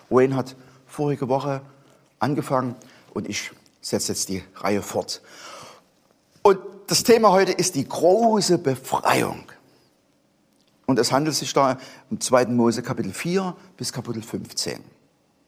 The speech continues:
Im jüdischen Kontext ist es also ein herausragendes Ereignis.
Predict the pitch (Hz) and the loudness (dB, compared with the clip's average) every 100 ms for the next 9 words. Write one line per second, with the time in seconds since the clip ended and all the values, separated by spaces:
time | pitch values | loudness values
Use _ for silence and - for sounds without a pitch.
0 | _ _ - - - 170 196 233 190 147 | _ _ -20 -18 2 4 4 2 0 2
1 | 196 208 190 - - - - 160 - - | 2 2 -2 -4 -4 -2 -2 -4 -6 -12
2 | - _ - _ 143 139 - 165 180 - | -20 _ -20 _ -2 0 -2 -4 -2 -2
3 | 196 196 202 214 214 - 151 156 160 143 | 0 0 2 2 2 0 -2 -2 -2 -4
4 | 139 - 120 110 95 - - | -2 -2 -4 -8 -8 -10 -12